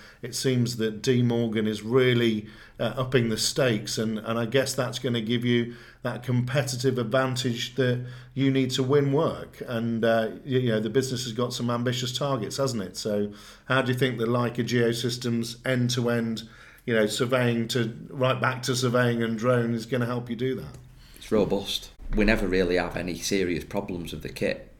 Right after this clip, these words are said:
Speaker 2: you know, and if we do, it's sorted very quickly. I think support is a massive element of, of what we need nowadays on construction sites. Gone are the days where a tape measure, dumpy level, you know.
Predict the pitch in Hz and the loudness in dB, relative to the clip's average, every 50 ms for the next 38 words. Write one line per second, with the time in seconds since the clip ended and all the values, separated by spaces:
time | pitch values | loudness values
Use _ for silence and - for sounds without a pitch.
0 | - - - - 92 85 73 76 78 - - - 85 82 - - - - 87 101 | -20 -12 -8 -6 -4 -4 -2 -4 -4 -4 -6 -6 -6 -6 -6 -6 -6 -4 0 2
1 | 107 104 101 101 - - - - - - - - - - - 95 92 - - - | 4 4 2 2 -2 -10 -20 -20 -20 -20 -20 -20 -20 -10 -4 -4 -2 0 0 2
2 | - 92 90 90 87 - - 80 78 - - - - - - - 87 85 82 82 | 2 2 0 0 -4 -6 -8 -8 -10 -12 -16 -20 -20 -20 -12 -8 -6 -6 -6 -6
3 | 82 - - 87 - - - - 78 - - - - - 87 - - - - - | -8 -8 -8 -8 -8 -8 -12 -14 -14 -14 -12 -12 -8 -6 -6 -4 -4 -4 -6 -4
4 | - 104 98 92 90 - - 80 78 82 82 82 78 - - 85 80 82 82 82 | -2 0 0 2 2 0 -2 -4 -6 -6 -6 -6 -6 -8 -8 -6 -6 -4 -4 -4
5 | 85 82 82 80 76 - - 80 78 76 - - - - - - - - 82 78 | -4 -6 -6 -8 -8 -10 -10 -12 -12 -12 -14 -18 -20 -20 -20 -20 -18 -16 -14 -14
6 | - - - - - - 82 - - - 85 85 85 85 82 82 82 - 80 82 | -16 -18 -20 -14 -8 -4 -4 -4 -4 -4 -6 -4 -4 -6 -6 -6 -6 -6 -6 -4
7 | 85 82 85 80 82 85 82 - 82 80 80 - - 80 - - - - - - | -4 -4 -4 -6 -6 -6 -6 -8 -8 -10 -10 -10 -10 -10 -8 -8 -10 -10 -10 -10
8 | 82 78 78 - 82 80 85 82 - - - - - - - - 90 87 87 82 | -10 -8 -6 -4 -4 -4 -4 -6 -6 -8 -12 -14 -16 -12 -6 -2 -2 -2 0 -2
9 | 87 80 87 87 85 85 85 82 - - 87 85 85 85 82 80 - - - - | -2 0 0 0 0 0 -2 -4 -4 -4 -2 -2 -2 -4 -6 -8 -12 -12 -8 -6
10 | - - 90 90 71 76 85 85 82 82 85 82 82 - - - 92 85 80 - | -2 -2 -2 -2 -2 -2 -4 -4 -2 -2 -2 -4 -4 -6 -4 -4 -4 -4 -4 -6
11 | - 87 82 82 85 90 87 90 90 - - - - - - - 95 87 82 82 | -8 -8 -6 -6 -6 -6 -6 -6 -8 -12 -20 -20 -20 -20 -18 -14 -10 -8 -6 -4
12 | 82 85 85 | -4 -6 -6